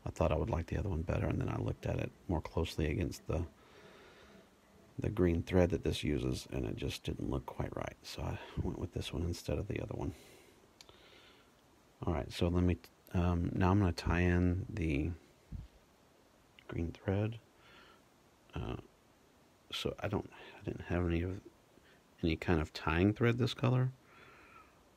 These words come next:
So I pulled this off of a piece of, um, paracord. It's this bright green.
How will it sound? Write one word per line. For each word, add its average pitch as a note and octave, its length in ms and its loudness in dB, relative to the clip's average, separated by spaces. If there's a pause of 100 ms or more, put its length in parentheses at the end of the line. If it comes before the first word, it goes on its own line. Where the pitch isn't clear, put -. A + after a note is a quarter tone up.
So - 240 -4
I E2 100 2
pulled F#2+ 340 4
this E2+ 260 -2
off D#2 200 0
of E2 120 -4
a - 60 -6
piece - 480 -6
of, - 380 -2 (1400)
um, - 280 -6 (1700)
paracord. G1+ 640 -2 (4000)
It's - 200 -12
this - 180 -8
bright - 320 -4
green. - 420 -4